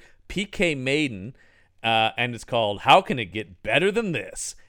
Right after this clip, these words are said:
And I will upfront apologize for the language and words used by this person, which are not my own, nor those of the Acton Shelf, but the use of these words,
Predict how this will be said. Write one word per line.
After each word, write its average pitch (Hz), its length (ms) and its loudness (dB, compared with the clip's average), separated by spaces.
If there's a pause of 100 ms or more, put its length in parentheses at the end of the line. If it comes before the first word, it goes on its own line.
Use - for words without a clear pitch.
And 147 160 4
I 196 140 8
will 220 420 2
upfront 190 460 0
apologize 123 1000 0 (180)
for 117 180 -10
the 110 80 -8
language 127 560 -4
and 110 160 -10
words 113 380 -6
used 107 260 -8
by 101 160 -4
this 123 220 -4
person, 202 480 -8
which 123 160 -10
are 104 100 -6
not 120 300 -4
my 139 180 -2
own, 156 240 -4
nor 127 160 -4
those 117 220 -4
of 101 60 -14
the 104 100 -6
Acton 151 260 -8
Shelf, 170 240 -8 (320)
but 143 340 2
the 139 120 0
use 233 280 0
of 139 140 -4
these 120 260 -4
words, 107 540 -6